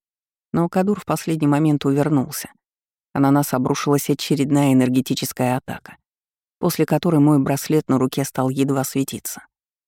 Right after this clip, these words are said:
«А мой сын вот не выдержал такой силы и сошел с ума». В голосе Кадура, так и не сдвинувшегося с места,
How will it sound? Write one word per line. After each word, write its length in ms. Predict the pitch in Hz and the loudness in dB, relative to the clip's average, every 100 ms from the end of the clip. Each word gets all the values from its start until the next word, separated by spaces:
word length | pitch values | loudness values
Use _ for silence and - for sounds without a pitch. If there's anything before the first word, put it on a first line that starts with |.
| _ _ _ _ _ _ _ _ _ _ | _ _ _ _ _ _ _ _ _ _
«А 180 | - 131 | -4 0
мой 260 | 147 151 143 | 2 2 2
сын 380 | - 156 139 131 | 0 2 4 2
вот 160 | 139 - | -2 2
не 140 | 143 | 4
выдержал 580 | 139 135 135 135 131 131 | 6 4 2 0 0 -2
такой 340 | 135 127 123 | -2 -2 -4
силы 380 | 120 - 123 127 | -4 -8 -6 0
и 60 | 135 | 0
сошел 480 | - 123 - 127 156 | 0 -4 -2 -2 -2
с 220 | - - | -6 0
ума». 380 | 131 120 - - _ _ _ _ _ _ _ _ _ _ | 2 0 -6 -18 _ _ _ _ _ _ _ _ _ _
В 80 | 165 | -2
голосе 400 | 165 160 151 - | 0 0 -2 -4
Кадура, 400 | 147 156 165 151 | -2 -2 -2 -2
так 220 | 135 143 | -2 0
и 20 | |
не 140 | 135 131 | 2 2
сдвинувшегося 720 | 139 135 127 - 127 - - | 2 2 0 -2 -4 -4 -8
с 120 | - | -4
места, 380 | 147 160 - | -4 -4 -10